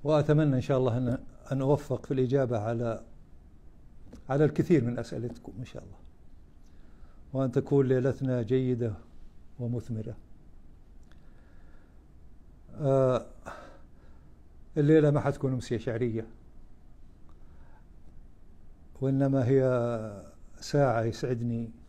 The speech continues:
ويشرفني إني أقضيها معكم.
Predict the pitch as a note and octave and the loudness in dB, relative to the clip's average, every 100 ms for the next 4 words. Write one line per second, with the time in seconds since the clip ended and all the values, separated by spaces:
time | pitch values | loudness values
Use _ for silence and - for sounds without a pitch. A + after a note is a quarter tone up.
0 | - - - - - - - - - - | -20 -20 -20 -20 -20 -20 -18 -18 -16 -18
1 | - - - B2+ B2+ A#2+ B2+ A#2 B2 B2 | -18 -20 -8 0 2 2 0 0 -2 -2
2 | A2+ A2 - - - - - - - - | -4 -6 -12 -18 -18 -20 -20 -20 -20 -18
3 | - B2 B2+ A#2 A#2+ A#2 G2 G#2 G#2 - | -6 -2 0 0 0 0 -2 -4 -8 -10